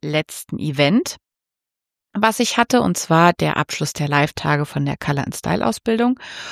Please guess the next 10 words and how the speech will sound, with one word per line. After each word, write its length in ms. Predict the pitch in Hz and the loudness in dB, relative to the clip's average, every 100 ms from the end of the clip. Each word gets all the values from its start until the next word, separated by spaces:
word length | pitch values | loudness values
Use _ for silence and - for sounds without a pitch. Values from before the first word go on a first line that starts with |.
| - - - | -16 -18 -6
Und 380 | - 220 233 233 _ _ _ _ _ _ _ _ | 2 4 4 0 _ _ _ _ _ _ _ _
mir 240 | - 208 226 | 0 4 4
ist 140 | - - | 2 -2
extrem 680 | 208 - - - 226 277 330 | -2 -4 -10 -4 0 0 0
aufgefallen, 1000 | - 202 226 - 208 - - 160 170 208 359 _ _ _ - _ _ | 0 2 0 0 -2 -2 -2 0 2 2 0 _ _ _ -20 _ _
wie 220 | - 175 | 2 2
wichtig 440 | 180 269 - 254 - | 2 0 -2 -4 -4
es 200 | 180 - | -6 -2
doch 220 | 170 151 | -4 -2
ist, 520 | 170 214 359 - - | 2 2 2 -4 -10